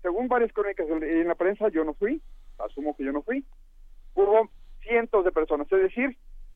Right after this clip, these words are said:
ningún periódico se atrevió a decir que hubo mil. Es decir, ningún periódico se atrevió a decir que hubo el mismo número de familias o un representante por cada familia de los muertos del año pasado. Pues sí, sí tenemos que, una vez más, apelar a que sin participación ciudadana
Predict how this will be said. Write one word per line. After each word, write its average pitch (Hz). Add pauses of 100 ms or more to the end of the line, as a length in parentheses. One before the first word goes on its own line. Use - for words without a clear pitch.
ningún 185
periódico 226
se -
atrevió 185
a 214
decir 208
que -
hubo 202
mil. 247 (580)
Es 170
decir, 262
ningún 180
periódico 226
se 190
atrevió 180
a 214
decir 214
que 220
hubo 214 (100)
el 180
mismo 240
número 233
de 214
familias 214
o 160
un 180
representante 196
por -
cada 190
familia 185 (400)
de 165
los 170
muertos 226
del 208
año 233
pasado. 240 (1500)
Pues 160
sí, 247
sí 226
tenemos 240
que, 226
una 196
vez 208
más, 214
apelar 180
a 220
que 175
sin 160
participación 160
ciudadana 202